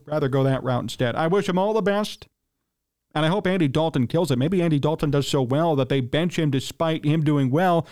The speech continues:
Then we have a full quarterback controversy on our hands, and that'd be fun to watch. But at the end of the day, this one makes no sense, and I have to say I'm scratching my head. But one thing's for certain.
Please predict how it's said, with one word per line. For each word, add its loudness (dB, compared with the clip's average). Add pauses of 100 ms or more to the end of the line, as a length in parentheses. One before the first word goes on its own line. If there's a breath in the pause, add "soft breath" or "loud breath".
(140)
Then 0
we 2
have 0
a -2 (140)
full 2
quarterback 0
controversy 0
on 0
our 0
hands, 0
and 2
that'd 0
be 0
fun -2
to 2
watch. -4 (920)
But 0
at -2
the 4
end 2
of 0
the 4
day, 2 (480 soft breath)
this 0
one 0
makes 0
no 2
sense, 0
and 0
I 2
have -2
to -2
say -2
I'm -2
scratching -2
my 2
head. -2 (840)
But -6
one 0
thing's -2
for 0
certain. -2